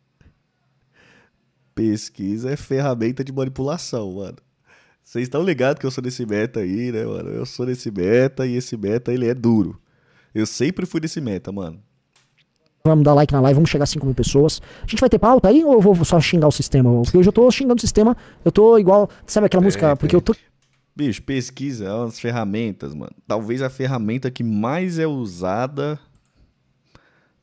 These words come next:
Speaker 1: pra induzir voto, bicho. Na humildade,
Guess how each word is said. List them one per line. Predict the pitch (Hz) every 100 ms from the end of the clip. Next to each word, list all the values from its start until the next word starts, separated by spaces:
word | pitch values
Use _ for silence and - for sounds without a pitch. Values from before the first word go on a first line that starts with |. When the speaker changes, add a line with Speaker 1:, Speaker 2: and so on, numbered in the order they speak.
| _
Speaker 1:
pra | 104 120 131
induzir | 127 123 113 113
voto, | 82 80 -
bicho. | - _ _ _ _ _ _ _ _ _ _ _ _ _
Na | 69 80 90 127
humildade, | 131 107 107 139 120 64 95 104 92 73 78 71